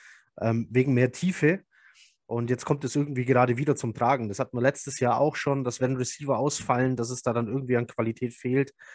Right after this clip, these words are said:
Ähm, weiß nicht, wie seht ihr das? Fandet ihr, äh, Marvin, findest du die Tiefe auf der Position okay? Kann man mit sowas in so ein Matchup gehen? Oder hättest du hier gern,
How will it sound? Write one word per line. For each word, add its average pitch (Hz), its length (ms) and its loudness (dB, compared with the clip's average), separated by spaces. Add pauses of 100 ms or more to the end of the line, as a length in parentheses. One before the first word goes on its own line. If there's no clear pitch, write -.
(280)
Ähm, 110 360 -2 (760)
weiß 156 160 4
nicht, 151 80 -2
wie 143 80 4
seht 190 160 2
ihr 147 60 2
das? 113 180 -2
Fandet 143 340 0
ihr, 143 140 6
äh, 104 460 -6 (100)
Marvin, 127 340 2
findest 151 260 -6
du 139 60 -12
die 131 100 -8
Tiefe 180 340 0
auf 143 80 -2
der 143 100 -2
Position 123 420 -4
okay? 202 320 -2
Kann 143 160 0
man 143 140 2
mit 131 100 0
sowas 135 320 0
in 123 140 -2
so 123 120 0
ein 120 80 0
Matchup 123 360 -2
gehen? 143 320 -2 (420)
Oder 110 180 0
hättest 113 320 -2
du 113 80 -4
hier 110 240 0
gern, 101 440 -2